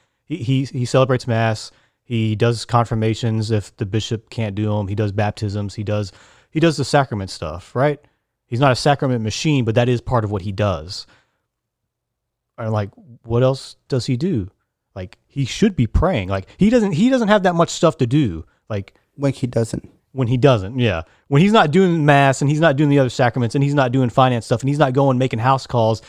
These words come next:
Speaker 1: and anointing people and visiting with people, he should be praying. Maybe not, like, twenty hours a day or whatever, 'cause he's not a monk, but he should stop and pray. And if,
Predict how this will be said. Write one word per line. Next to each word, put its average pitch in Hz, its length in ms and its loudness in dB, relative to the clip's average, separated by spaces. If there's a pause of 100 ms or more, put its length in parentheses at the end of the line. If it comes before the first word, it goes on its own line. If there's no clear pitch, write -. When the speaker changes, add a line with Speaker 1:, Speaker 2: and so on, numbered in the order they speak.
(240)
Speaker 1:
and 127 400 0
anointing 131 400 2
people 120 340 -2
and 117 160 0
visiting 135 280 0
with 110 100 -2
people, 104 320 -2 (240)
he 190 160 2
should 202 260 -2
be 131 100 2
praying. 110 540 -2 (300)
Maybe 226 180 0
not, 135 180 2
like, 107 180 -4 (120)
twenty 139 380 2
hours 135 240 2
a 104 80 -4
day 131 240 4
or 110 80 0
whatever, 104 320 0
'cause 104 140 -4
he's 113 100 -2
not 127 160 2
a 101 60 -2
monk, 113 360 0 (240)
but 123 140 0
he 156 100 0
should 151 240 0
stop 147 380 2
and 110 120 -4
pray. 117 460 0 (300)
And 131 100 0
if, - 220 -4